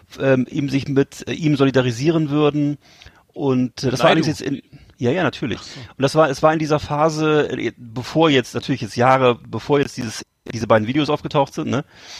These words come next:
Speaker 1: Äh, es gab ja dann noch ein zweites Video, weiß nicht, hast du schon, hast du schon gesagt? Es gab ja dieses eine Video, wo er diesen Song gesungen
Speaker 2: Ja,
Speaker 1: hat, über,
Speaker 2: ja.
Speaker 1: wo es so verklausuliert um irgendwelche Ausländer geht, die Menschen umbringen. Und dieses zweite Video, da ging's ja dann darum, dass, oder da, da erzählt er ja, <laughs> da, dass da,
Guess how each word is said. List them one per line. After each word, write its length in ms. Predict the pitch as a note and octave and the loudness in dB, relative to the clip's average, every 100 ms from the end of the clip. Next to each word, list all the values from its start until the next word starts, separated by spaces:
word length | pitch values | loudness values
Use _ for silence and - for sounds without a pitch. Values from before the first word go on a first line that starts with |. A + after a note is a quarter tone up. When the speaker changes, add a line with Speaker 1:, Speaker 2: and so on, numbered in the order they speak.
| - _ | -20 _
Speaker 1:
Äh, 220 | - A2+ G#2 | -4 2 2
es 100 | G2 | 2
gab 120 | B2 | 2
ja 40 | |
dann 100 | B2 | 4
noch 80 | A2+ | 2
ein 60 | G#2+ | 0
zweites 360 | - B2+ C#3+ | 2 2 0
Video, 180 | D3 C3 | -4 -4
weiß 100 | A#2+ | -2
nicht, 100 | B2 A#2+ | -2 -4
hast 220 | A#2 A#2+ | -6 -8
du 40 | - | -6
schon, 140 | B2 | -6
hast 120 | B2 | -6
du 60 | C3+ | -8
schon 260 | - C3 | -10 -8
gesagt? 300 | A#2 G2 A2+ | -4 0 0
Es 60 | - | 0
gab 100 | C3+ | -4
ja 60 | B2+ | -2
dieses 140 | A#2 | -2
eine 220 | - C#3+ C#3+ | 2 4 4
Video, 200 | D3 C3 | 2 4
wo 60 | B2+ | 2
er 40 | |
diesen 160 | A#2+ A#2 | 2 -4
Song 300 | - C#3+ F3+ | 0 0 2
gesungen 320 | D#3+ E3+ F3 | 2 0 0
Speaker 2:
Ja, 80 | E3 | 0
Speaker 1:
hat, 120 | E3+ | -2
über, 300 | A#2+ B2 A#2 | 0 2 2
Speaker 2:
ja. 60 | A2 A2+ - - - | 0 -12 -14 -16 -16
Speaker 1:
wo 240 | A#2 A2 C3 | -12 -4 -2
es 60 | |
so 100 | C3+ | 0
verklausuliert 580 | C3 B2 C3 B2 B2 C#3+ | -2 2 2 4 2 0
um 140 | B2+ | 0
irgendwelche 280 | A#2+ B2+ B2+ | -2 -2 -2
Ausländer 380 | - C#3+ D3+ C#3 | -2 0 0 0
geht, 160 | C3+ - | 0 -2
die 60 | |
Menschen 260 | A#2 C#3 - | 0 0 0
umbringen. 400 | C#3+ C#3 D3+ D3+ - - - | -2 0 0 -2 -6 -20 -4
Und 80 | C3+ | -2
dieses 160 | C3+ | 0
zweite 340 | - B2+ D3+ D3+ | 2 2 2 0
Video, 160 | D3+ | 0
da 80 | C#3 | 0
ging's 180 | C3 C#3 | -2 -2
ja 60 | |
dann 140 | C#3+ C3 | 0 2
darum, 240 | B2 C3+ | 0 0
dass, 200 | C3 B2 B2 | 0 0 -2
oder 160 | B2 A2 | -6 -4
da, 140 | - A#2+ | -6 -6
da 120 | A#2+ | -6
erzählt 320 | A#2+ - E3 | -8 -2 0
er 80 | D3+ | 2
ja, 180 | C#3+ C#3 - - | 2 2 -2 -6
<laughs> 200 | F3 - | -6 -2
da, 100 | - - | -2 0
dass 160 | C3+ | -2
da, 100 | - | 2